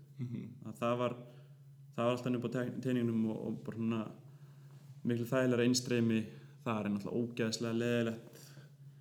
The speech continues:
Speaker 2: Ég ætlaði mér að berjast í gegnum það tímabil, eh, og klára að fá vonandi minn séns. Ég var alveg bara svona, „Já, stóð mig vel í þessum leik þó ég hafi verið verkjaður, vonandi er næsti leikur.“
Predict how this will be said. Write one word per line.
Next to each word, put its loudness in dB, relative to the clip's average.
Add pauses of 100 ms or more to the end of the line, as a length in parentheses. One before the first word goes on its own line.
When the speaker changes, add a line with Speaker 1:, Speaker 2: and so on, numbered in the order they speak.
(340)
Speaker 2:
Ég 4
ætlaði 2
mér 2
að -2
berjast 2
í -6
gegnum -2
það -4
tímabil, 0 (560)
eh, -4 (640)
og -16
klára 4
að -6
fá 4 (340)
vonandi 2
minn 2
séns. 0
Ég -2
var 0
alveg -4
bara -12
svona, -10
„Já, -8 (560)
stóð 2
mig 4
vel 6
í 6
þessum 2
leik 0
þó -2
ég 0
hafi 2
verið -2
verkjaður, -2 (380)
vonandi 2
er 2
næsti 0
leikur.“ 0